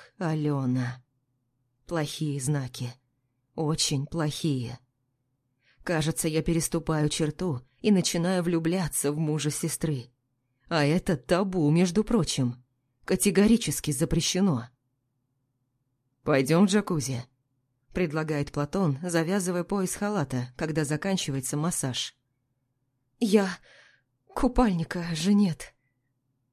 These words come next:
Не могу я сейчас идти с ним в джакузи. Мне надо чуточку пространства, чтобы понимать, что делать дальше. Потому что именно сейчас последний шанс остановить этот поезд,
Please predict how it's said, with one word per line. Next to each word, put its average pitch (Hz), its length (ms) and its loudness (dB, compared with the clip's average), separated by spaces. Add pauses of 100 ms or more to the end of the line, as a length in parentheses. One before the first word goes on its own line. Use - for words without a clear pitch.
Не 202 220 4
могу 196 300 2
я 160 140 2
сейчас - 480 -2
идти 190 260 -2
с - 100 -2
ним 190 180 4
в 185 40 2
джакузи. 180 560 -2 (480)
Мне 202 240 8
надо 196 300 4
чуточку 254 520 0
пространства, 247 720 0
чтобы 202 320 -2
понимать, 220 540 4 (180)
что - 240 0
делать 185 360 -2
дальше. 160 460 -2 (640)
Потому 170 300 2
что - 180 0
именно 196 440 4
сейчас 196 580 -2
последний 170 540 -2
шанс 220 440 0
остановить 220 760 2
этот 156 320 -2
поезд, 185 440 0